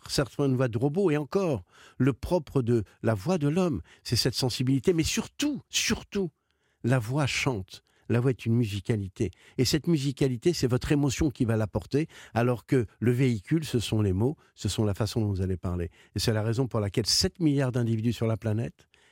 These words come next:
sept milliards de voix différentes, votre corps fait un million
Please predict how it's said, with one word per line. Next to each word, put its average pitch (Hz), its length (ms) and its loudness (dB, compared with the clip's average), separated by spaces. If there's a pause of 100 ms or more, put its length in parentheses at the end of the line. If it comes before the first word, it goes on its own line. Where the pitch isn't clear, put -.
(100)
sept - 400 0
milliards 135 300 2
de 117 60 0
voix 113 140 2
différentes, 107 540 -4 (340)
votre 131 380 2
corps - 260 0
fait 123 240 0
un 180 160 2
million 170 640 2